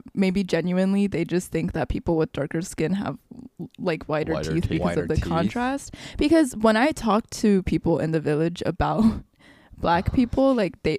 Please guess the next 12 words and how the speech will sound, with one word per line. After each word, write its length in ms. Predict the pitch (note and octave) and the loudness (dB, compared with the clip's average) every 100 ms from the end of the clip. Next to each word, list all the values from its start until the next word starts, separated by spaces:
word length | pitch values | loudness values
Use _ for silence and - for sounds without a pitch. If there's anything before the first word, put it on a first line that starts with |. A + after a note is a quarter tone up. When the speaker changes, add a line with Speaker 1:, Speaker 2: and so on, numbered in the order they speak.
| - | 0
Speaker 1:
it 100 | G3+ | 0
was, 320 | G3+ G3 - | 2 0 0
like, 160 | F#3+ F3+ | 0 2
from 180 | G3 F#3+ | 2 2
a 60 | |
genuine 460 | F3+ D#3 E3+ G#3 A3 | 0 -2 2 2 2
place 240 | G3+ F3 | 0 -2
of 120 | E3 | -4
curiosity. 680 | - D3 D3 C#3 F3 - C3+ | -4 -2 -2 -4 -6 -6 -6
They 120 | - E3 | -4 -2
were 80 | |
like, 220 | F3 D3+ | -2 -4